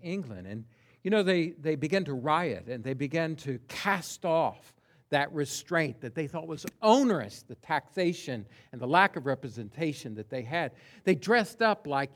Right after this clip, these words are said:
Indians and invaded the boats. You know the story about, uh, what happened in Boston and how they, they mistreated the British officers, the maritime people that were there, and they, they, uh, they threw the tea into the sea, and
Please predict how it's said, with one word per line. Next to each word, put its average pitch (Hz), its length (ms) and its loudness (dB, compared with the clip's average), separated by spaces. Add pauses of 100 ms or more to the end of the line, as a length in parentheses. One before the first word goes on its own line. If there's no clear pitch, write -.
Indians 143 560 -2
and 107 160 -2
invaded 156 640 2
the 117 100 -8
boats. 147 600 2
You 151 60 -6
know 202 180 -2
the 151 120 -6
story 165 360 0
about, 117 260 -2 (520)
uh, 113 240 -8 (100)
what 147 200 -2
happened 156 300 -2
in 135 140 -4
Boston 170 480 4
and 98 140 -12 (340)
how 196 180 6
they, 160 340 2 (200)
they 151 160 4
mistreated 165 760 0
the 135 60 -4
British 139 480 -4 (100)
officers, 165 520 0
the 131 80 -6
maritime 151 560 0
people 151 380 -6
that 127 120 -8
were 127 140 -6
there, 165 340 4
and 113 120 -4
they, 110 180 -2 (340)
they, 113 300 -4 (920)
uh, 101 320 -4 (160)
they 110 280 -8 (300)
threw 208 220 4
the 160 120 -2
tea 175 340 0
into 151 160 -2
the 127 140 -8
sea, 143 400 -2
and 101 140 -8